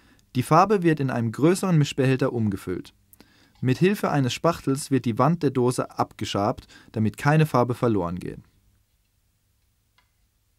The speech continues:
In einem Messbecher wird Balsamterpentin entsprechend zehn Prozent der Farbmenge eingefüllt.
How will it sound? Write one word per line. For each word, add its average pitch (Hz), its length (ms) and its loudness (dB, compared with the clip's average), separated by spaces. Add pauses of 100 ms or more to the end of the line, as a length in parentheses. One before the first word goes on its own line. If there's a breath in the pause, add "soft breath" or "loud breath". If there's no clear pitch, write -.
(140)
In 131 120 0
einem 143 240 6
Messbecher 196 680 2
wird 131 240 -2
Balsamterpentin 147 880 2
entsprechend 139 800 -2
zehn 151 260 4
Prozent 139 400 0
der 107 100 0
Farbmenge 117 600 -2
eingefüllt. 92 640 -8